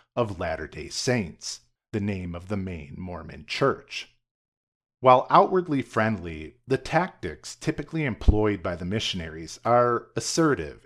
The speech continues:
and even perceivably aggressive,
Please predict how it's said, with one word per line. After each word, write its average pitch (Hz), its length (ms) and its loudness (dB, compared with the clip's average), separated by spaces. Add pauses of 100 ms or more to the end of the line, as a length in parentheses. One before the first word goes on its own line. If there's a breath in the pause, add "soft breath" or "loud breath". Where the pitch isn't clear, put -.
and 117 480 -2
even 226 400 -2
perceivably 117 1040 -2
aggressive, 92 760 -6